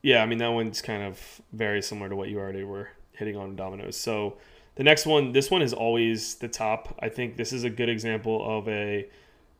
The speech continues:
product that re-, their, their in-store experience tries to reflect the digital experience. So the next one's Nike. Nike boosted e-commerce performance by waiving online fees. Um, the subscription program behind digital services such as the Nike Plus app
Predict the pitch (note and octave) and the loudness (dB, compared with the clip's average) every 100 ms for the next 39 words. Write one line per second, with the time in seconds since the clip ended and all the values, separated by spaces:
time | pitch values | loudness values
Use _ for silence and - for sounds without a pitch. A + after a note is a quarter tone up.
0 | _ _ _ - - - B2 B2+ C3 C3 | _ _ _ 4 4 6 6 6 6 2
1 | - A#2 A#2 A2+ A2+ A#2 A#2 A2 G#2+ - | -4 -2 0 2 -2 0 0 0 0 -2
2 | A2 G#2 - - C#3 C3+ C3+ B2+ B2 A#2+ | -2 -2 -8 -4 -2 -2 -2 2 2 0
3 | - B2 A#2 C3+ C#3 - - A2+ A2+ A#2 | -2 0 0 0 -2 -6 0 2 0 0
4 | A2+ A2 - A2 - G2+ G#2 G#2+ A2+ A#2 | -2 -2 -4 -4 -4 -6 -4 0 -2 -2
5 | - C3 C#3+ C#3+ - A#2+ A#2 A#2+ C3 A2 | -2 -2 -2 -4 -4 0 2 0 0 -6
6 | G#2 G#2 - A#2 A2+ G#2+ A2 A2+ G#2+ A2 | -2 -4 -2 -4 -2 -4 -4 -4 -2 -4
7 | G2+ A2 G#2+ G#2+ - - - _ C3 B2 | -4 -4 -4 -6 -18 -20 -20 _ -4 0
8 | B2 A#2+ A#2 - A2+ A#2+ A2+ A2+ - A2+ | -2 -2 -4 -8 -4 -2 -2 -4 -2 -2
9 | G2+ A2+ B2 C3 B2+ A#2+ A2+ A2+ G#2+ G#2 | 0 2 2 2 0 -2 -2 0 -2 -4
10 | - C3 B2+ B2+ B2 - - - - - | -6 -4 -2 -2 -4 -10 -12 -20 -20 -20
11 | - - - A2+ A2 G#2+ G#2 G#2 G2 F#2+ | -20 -20 -4 0 0 0 0 0 -2 -4
12 | F#2 - A2 A2+ A2 D3 C3+ C#3+ - B2+ | -10 -6 -6 -4 -2 -2 -2 4 4 6
13 | B2+ A#2+ A#2 A#2+ G#2+ B2 C3 C3 C#3 B2+ | 4 2 2 -2 2 4 4 2 2 0
14 | B2 C3 A#2+ - A#2 A#2 G#2+ - A2 G#2 | 0 -2 -4 -4 -4 -6 -8 -6 -4 0
15 | A2 A2 A#2 A2 - B2+ - A#2+ A2+ - | 0 0 -2 -4 0 0 2 2 2 0